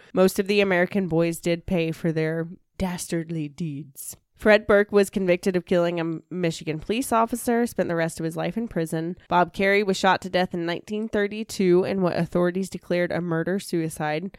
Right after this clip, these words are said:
Gus Winkler was murdered in nineteen thirty-three, allegedly on orders of the Chicago outfit boss, uh, Frank Needy, who was Capone's successor.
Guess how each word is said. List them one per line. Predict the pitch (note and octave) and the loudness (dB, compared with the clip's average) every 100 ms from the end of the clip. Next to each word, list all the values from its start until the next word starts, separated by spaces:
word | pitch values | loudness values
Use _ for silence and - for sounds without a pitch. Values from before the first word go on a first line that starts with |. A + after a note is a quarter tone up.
| _ | _
Gus | - A3 - | 2 2 2
Winkler | G#3 G#3 F#3 | 0 2 2
was | F#3 F#3+ | 4 2
murdered | F#3+ F3+ F3 F3 | 0 0 0 -2
in | E3+ | -2
nineteen | D#3+ - E3+ E3 | -4 -4 -4 -2
thirty-three, | D#3+ D3+ D#3 D#3+ - G#3 A#3 A#3+ | -2 -2 -4 -6 -2 0 0 -2
allegedly | E3 E3+ G3 A3 G#3 G3+ | -2 0 0 0 0 0
on | F#3+ | 0
orders | - F3 E3+ F3+ - | 0 0 0 -2 -2
of | E3 E3 | -4 -4
the | E3 | -4
Chicago | - F3 F#3 E3+ F3 - | -6 -6 -4 -2 -2 -2
outfit | F3+ F3+ - G3+ - F3 | -2 -4 -4 -6 -6 -4
boss, | D#3 C#3+ B3 - - - _ - | -2 -2 -4 -10 -14 -16 _ 0
uh, | E3+ | 0
Frank | D#3 - F#3 F3+ - | 0 -2 -2 -4 -10
Needy, | F#3 F#3+ F3+ C#3 D3+ G#3+ A#3 - | -8 -6 -6 -4 -4 -4 -6 -2
who | F3 | 0
was | D#3 - | 0 -2
Capone's | G#3 - F#3+ D#3+ D#3+ D#3+ | -4 0 0 2 -2 -6
successor. | - - - C#3+ - - | -8 -8 -6 -6 -4 -4